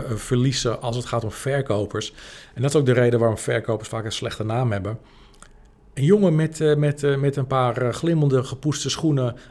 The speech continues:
een laptop, een Target en een leaseauto is geen verkoper.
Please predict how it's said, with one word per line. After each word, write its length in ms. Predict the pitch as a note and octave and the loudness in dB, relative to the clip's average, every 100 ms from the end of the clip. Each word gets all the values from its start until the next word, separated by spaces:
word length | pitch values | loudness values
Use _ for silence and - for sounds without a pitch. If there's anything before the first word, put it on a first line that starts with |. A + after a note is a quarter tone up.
| - | -8
een 140 | B2+ | 0
laptop, 460 | C3+ C#3+ C#3+ C3 - | 0 2 2 2 0
een 100 | B2+ | -2
Target 360 | C#3+ C#3 B2+ | 0 2 0
en 80 | B2+ | 0
een 120 | B2 | 0
leaseauto 720 | B2+ D#3+ B2+ A2 G#2 A2 G#2 - - - | 0 0 0 -2 -2 -4 -4 -10 -20 -20
is 120 | - | -10
geen 140 | - G#2+ | -8 -6
verkoper. 920 | - - A3+ C4+ G2+ G2 G#2 D3+ | -6 -4 -4 -4 -4 -4 -2 -4